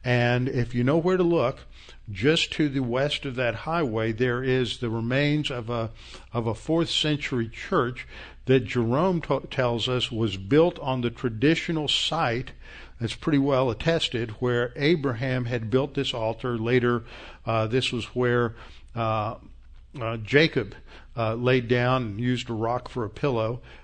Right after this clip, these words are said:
and had his, his vision, and God reconfirmed the covenant there. So this is that spot. And verse eight was said, "He moved from there to the mountain east of,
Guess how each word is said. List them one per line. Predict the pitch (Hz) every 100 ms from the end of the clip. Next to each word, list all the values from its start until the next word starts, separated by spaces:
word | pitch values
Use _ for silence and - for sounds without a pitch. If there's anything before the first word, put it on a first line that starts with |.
| -
and | 120 120
had | 113 127 123
his, | 127 120 - - -
his | - 139 135 131 104
vision, | 101 135 131 143
and | 120
God | 117 120 107
reconfirmed | 107 135 143 143 123 - 123 127
the | 120
covenant | 120 123 117 117 107 104
there. | 160 113
So | 104 -
this | 110 117 135 139
is | 117 -
that | 123 117
spot. | - 170 151 - - - - - -
And | 123 127
verse | 127 123
eight | 143 151
was | 135 123
said, | 131 131
"He | 135
moved | 123 135 156 151
from | 143 131
there | 135 143
to | 143 139
the | 120
mountain | 123 127 131 123 143
east | 143 147
of, | 117